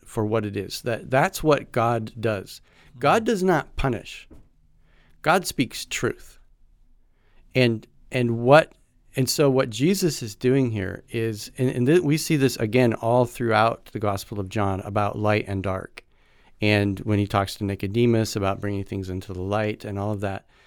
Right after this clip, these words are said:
So here we see it again, because the metaphor here is about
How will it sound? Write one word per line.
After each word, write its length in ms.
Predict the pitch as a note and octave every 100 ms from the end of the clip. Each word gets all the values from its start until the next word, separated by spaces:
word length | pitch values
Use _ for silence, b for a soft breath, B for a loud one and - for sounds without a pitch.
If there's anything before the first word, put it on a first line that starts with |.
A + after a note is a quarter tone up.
| b
So 140 | -
here 140 | G#2+ C3
we 100 | B2+
see 180 | - A2+
it 60 |
again, 300 | G#2 A#2 A2+ G2
because 420 | - A#2 G2+ -
the 160 | G#2
metaphor 520 | G#2+ A#2+ F3 F3 A#2 G#2
here 220 | A2 G2+
is 140 | F#2
about 320 | F#2+ F#2 -